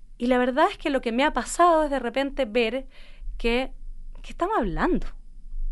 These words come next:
De verdad, ¿de qué estamos hablando? Yo creo mucho en lo que yo hablo, está en la teoría,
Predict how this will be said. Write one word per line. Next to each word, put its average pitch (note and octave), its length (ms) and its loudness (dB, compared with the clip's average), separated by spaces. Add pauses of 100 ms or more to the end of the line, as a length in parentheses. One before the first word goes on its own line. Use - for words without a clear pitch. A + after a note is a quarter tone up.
(120)
De G#3 140 2
verdad, A3 220 4
¿de D#4+ 80 6
qué E4 60 4
estamos D#4+ 200 4
hablando? A3 140 -2
Yo C4 80 2
creo C4+ 160 4
mucho B3+ 260 0
en C#4 40 -2
lo C4 40 -4
que A#3+ 80 -2
yo G#3 120 2
hablo, C4 160 6
está B3+ 140 -2
en C4 40 2
la C#4 80 2
teoría, A#3 420 2